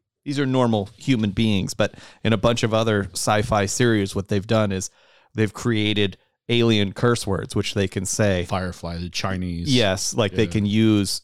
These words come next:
Speaker 1: they can use a fake curse word, but slowly the audience knows that whenever
Speaker 2: Frack.
Speaker 1: they say frack,
Speaker 2: Frack.
Speaker 1: that means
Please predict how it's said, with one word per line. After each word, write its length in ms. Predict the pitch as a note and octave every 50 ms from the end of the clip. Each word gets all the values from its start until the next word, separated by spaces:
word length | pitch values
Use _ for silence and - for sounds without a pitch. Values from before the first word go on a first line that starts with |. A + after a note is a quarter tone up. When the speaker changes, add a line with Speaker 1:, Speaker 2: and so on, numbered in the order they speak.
| _ _ -
Speaker 1:
they 140 | A#2 G#2 G2+
can 200 | - A2 G#2 G2+
use 260 | G2+ A2 A2 G2+ F#2+
a 60 | G2
fake 460 | F#2+ - - - A#2+ A2+ F#2+ - - _ _ _
curse 360 | - - B2+ B2 A#2 - -
word, 460 | G#2+ G2+ F#2+ F#2 F#2 G2 G2+ G2+ -
but 160 | A2+ - - _ - - - _ _ -
slowly 500 | - - - - C#3 C3 C3 B2 A#2 A2
the 140 | G#2 G2 F#2+
audience 500 | - F#2+ G#2 A2 G#2+ F#2+ F#2+ F2 - -
knows 300 | G2+ F#2+ F#2 F2+ F2+ - -
that 120 | F#2+ F#2
whenever 260 | G#2+ G#2+ G#2+ G2+ G#2
Speaker 2:
Frack. 40 | G#2
Speaker 1:
they 100 | G2+ G2
say 220 | F#2+ - A2+ G#2
frack, 480 | - - - - C3 A#2 G#2 F#2+ F#2 F#2+
Speaker 2:
Frack. 380 | - G#2 G#2 G2+ F#2 F2 - -
Speaker 1:
that 200 | - A#2+ G#2+ -
means 440 | B2+ A#2+ A#2 G#2+ G2 F#2 G2+ - -